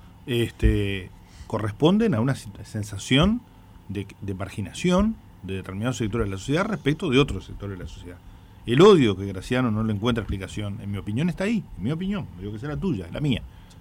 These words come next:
En mi opinión está en ese lugar, ¿no? Está ubicado en que yo quiero tener los championes de aquel, yo quiero tener el auto que tiene este, ¿por qué no lo puedo tener? Alimentado por una sociedad que todos los días te está vendiendo por la tele. Ahora, esta es la realidad.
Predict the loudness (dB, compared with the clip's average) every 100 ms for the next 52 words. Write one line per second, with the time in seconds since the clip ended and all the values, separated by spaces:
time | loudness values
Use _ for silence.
0 | -10 -2 2 4 4 4 4 0 -2 -2
1 | 0 2 2 2 -2 -4 -6 -10 -14 -14
2 | -16 -16 -6 -6 0 2 4 6 4 4
3 | 0 -2 0 0 0 0 -2 -2 0 2
4 | 4 2 0 0 0 0 -4 -20 -20 -8
5 | -4 -2 0 0 2 0 -2 -6 6 8
6 | 8 4 0 0 0 0 0 -4 -8 -10
7 | -20 -12 -8 0 4 4 4 2 2 2
8 | 0 -2 -6 -16 0 4 6 4 4 2
9 | 2 -2 -4 -6 -4 -2 -2 -2 2 4
10 | 4 2 0 -2 -2 0 2 0 0 -2
11 | 0 0 0 -2 -8 -20 -20 -20 -20 -18
12 | -4 -2 -2 -8 -20 -20 -20 -8 2 4
13 | 6 4 2 -4 -8 -10